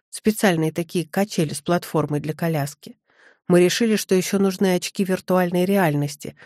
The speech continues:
чтобы был полноценный аттракцион. Оля любит, чтобы мы собирали желуди и клали их ей в мешочек, который она берет с собой на прогулку. В нем и желуди, и каштаны, и маньчжурские орехи,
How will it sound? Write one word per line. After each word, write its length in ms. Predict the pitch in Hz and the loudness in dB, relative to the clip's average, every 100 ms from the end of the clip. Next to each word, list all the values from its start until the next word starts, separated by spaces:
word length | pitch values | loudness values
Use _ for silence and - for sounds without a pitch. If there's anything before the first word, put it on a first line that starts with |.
| - | -20
чтобы 320 | - 170 160 | -4 0 2
был 180 | 165 208 | 4 4
полноценный 760 | - 170 160 156 - 185 190 170 | 4 2 2 2 0 0 2 0
аттракцион. 680 | 160 160 - - 123 - - _ _ _ _ _ - _ _ | -2 -8 -6 -6 -6 -8 -14 _ _ _ _ _ -20 _ _
Оля 260 | 185 190 180 | 4 6 6
любит, 400 | 202 220 185 - - | 4 4 2 0 -20
чтобы 320 | - - 170 185 | -6 0 2 4
мы 140 | 196 | 4
собирали 500 | - 175 185 180 170 | 2 0 2 4 2
желуди 540 | 170 220 247 170 160 - _ _ | 2 2 2 0 -4 -8 _ _
и 80 | 190 | -4
клали 360 | - 220 220 | 4 4 6
их 140 | 175 - | 2 2
ей 180 | 185 190 | 0 2
в 40 | |
мешочек, 720 | 180 190 - 180 143 - - _ _ - | 2 0 0 0 0 -6 -14 _ _ -4
который 320 | 170 180 175 | 2 4 4
она 120 | 170 | 4
берет 300 | 170 175 165 | 2 2 0
с 40 | - | -2
собой 280 | 175 165 | 0 2
на 140 | 160 151 | 0 0
прогулку. 540 | 180 180 170 147 147 | 0 0 0 -2 -2
В 40 | 151 | 2
нем 220 | 233 208 | 4 4
и 40 | |
желуди, 520 | 143 156 208 196 160 | 4 2 2 2 -2
и 60 | 143 | -4
каштаны, 720 | 147 147 - 170 180 190 165 - - | -2 -4 -2 0 2 2 -2 -6 -4
и 80 | 170 | 2
маньчжурские 800 | 170 170 165 170 156 - 156 143 | 4 4 2 0 -2 -2 -2 0
орехи, 440 | 139 185 - 180 | 0 0 0 -6